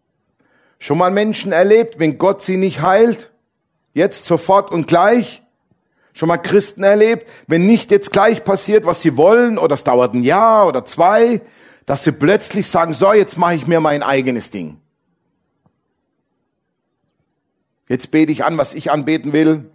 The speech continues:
wie auch immer das aussieht. Aber hier passiert da was Bemerkenswertes. „Mach uns einen Gott, der vor uns hergehe.“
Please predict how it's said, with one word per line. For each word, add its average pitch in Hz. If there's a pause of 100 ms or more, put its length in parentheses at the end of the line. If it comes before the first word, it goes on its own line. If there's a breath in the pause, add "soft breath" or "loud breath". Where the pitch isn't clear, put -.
wie 131
auch 127
immer 165
das 151
aussieht. 127 (920)
Aber 123
hier 170
passiert 170
da 151
was 143
Bemerkenswertes. 135 (840 soft breath)
„Mach 175
uns 220
einen 147
Gott, 220
der 190
vor 202
uns 214
hergehe.“ 202